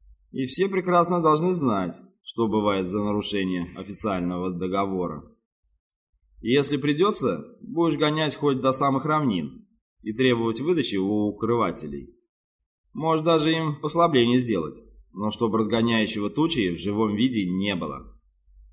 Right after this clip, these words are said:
Это не наш район, и вырезать всех не удастся. Удержать территорию при нашей численности тоже. Значит, требуется ослабить их по максимуму,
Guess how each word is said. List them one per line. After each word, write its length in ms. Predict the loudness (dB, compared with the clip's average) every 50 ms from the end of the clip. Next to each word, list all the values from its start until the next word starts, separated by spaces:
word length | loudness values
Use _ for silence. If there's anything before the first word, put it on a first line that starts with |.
| _ _ _ _ _ _ _ _ _ _ _ _ _ -4
Это 320 | -2 -2 0 0 0 0
не 100 | 0 0
наш 240 | 0 0 0 0 0
район, 500 | 0 -2 -2 -2 -2 -4 -6 -10 -14 -18 _ _ -6
и 140 | -4 -2 0
вырезать 380 | 2 2 2 2 2 0 -2
всех 300 | -2 -4 -6 -8 -6 -6
не 120 | -2 -2 0
удастся. 500 | 0 0 0 -2 -2 -4 -6 -10 -12 -12 -14 -14 -18 -20 _ _ -20 -20 -20 _ -20 -20 _ _ _ _ _ _ _ -10
Удержать 440 | -6 -4 0 0 2 2 2 0 0
территорию 520 | 0 -2 -2 0 0 2 2 2 2 2 2
при 120 | 0 0
нашей 300 | 2 2 0 0 -2 -6
численности 600 | -4 -4 -4 -4 -4 -6 -8 -8 -8 -10 -14 -10
тоже. 520 | -4 0 2 4 4 4 2 0 -2 -6 -12 -18 -20 _ _ _ _ _ _ _ _ _ _ _ _ _
Значит, 580 | -12 -6 -2 -2 0 2 2 0 0 0 -4 -14 -18 -20 _ _ _ -2
требуется 480 | 0 2 2 4 2 2 2 2 2
ослабить 500 | 0 0 2 2 2 2 2 0 -2 -2
их 160 | -4 -4 0
по 120 | 2 2 2
максимуму, 840 | 4 2 2 0 -2 -4 -4 -4 -2 -2 -4 -4 -6 -10 -14 -20